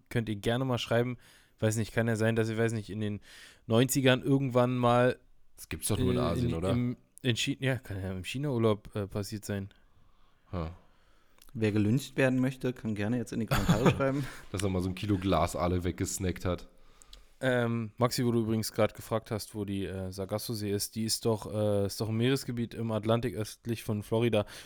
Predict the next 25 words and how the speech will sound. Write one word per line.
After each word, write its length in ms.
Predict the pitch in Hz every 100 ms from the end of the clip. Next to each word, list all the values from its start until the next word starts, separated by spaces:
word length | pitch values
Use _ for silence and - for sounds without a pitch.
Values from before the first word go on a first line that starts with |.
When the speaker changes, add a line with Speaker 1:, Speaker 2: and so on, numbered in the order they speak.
| -
Speaker 1:
ähm, 560 | - 110 104 101 101 98 - _ _ _ - - _ _ _ _ _ _ _
wo 160 | - 113
die, 260 | 104 104 104
äh, 240 | 107 101
Bermuda-Inseln 600 | 101 110 180 151 120 113
da 340 | 110 104 101 101
in 160 | - 104
der 140 | 98
westlichen 400 | 107 117 110 110
Randzone 600 | 104 101 - 107 101 95
Speaker 2:
<laughs> 20 |
Speaker 1:
sind 220 | 101 107 104 - 160 -
und 220 | 82 82
sich 120 | 92
dort 100 | 95 113 92
Speaker 2:
Ah, 40 |
Speaker 1:
befinden. 360 | 87 110 107 101
Speaker 2:
ja, 60 |
ja. 80 | 92 - - - - -
Hat 100 | 92
er 60 | 98
auch 40 |
nochmal 160 | 101 98
schnell 200 | 98 98
gegoogelt. 380 | 95 92 101